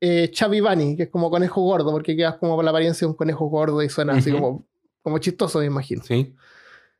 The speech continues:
Speaker 1: Eh, dos personas se han atragantado jugando a este juego y se han muerto. Una
Speaker 2: Oh.
Speaker 1: fue una niña de doce años, eh, de Illinois y otra una mujer de treinta y tres años en Canadá.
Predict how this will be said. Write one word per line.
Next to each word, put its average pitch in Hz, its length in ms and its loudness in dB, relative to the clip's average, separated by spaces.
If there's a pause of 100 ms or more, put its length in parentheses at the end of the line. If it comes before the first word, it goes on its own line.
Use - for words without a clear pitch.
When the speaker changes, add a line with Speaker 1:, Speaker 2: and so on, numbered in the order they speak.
(300)
Speaker 1:
Eh, 202 100 0
dos 208 200 0
personas 202 500 -2
se - 100 -4
han 165 100 2
atragantado 165 640 0
jugando 196 320 0
a 208 40 0
este 202 120 -6
juego 220 280 0
y 196 40 -2
se - 100 -6
han 160 60 -2
muerto. - 380 -8 (440)
Una 170 240 0
Speaker 2:
Oh. 170 40 -2
Speaker 1:
fue 185 160 0
una 180 160 4
niña 180 280 2
de 165 200 2
doce 185 320 0
años, 220 600 2
eh, 180 380 2
de 175 180 0
Illinois 220 460 0
y 208 60 2
otra 196 160 0
una 185 220 2
mujer 185 460 0
de 180 120 0
treinta 170 280 0
y 165 60 2
tres 175 180 2
años 180 240 2
en 165 60 0
Canadá. 135 540 -2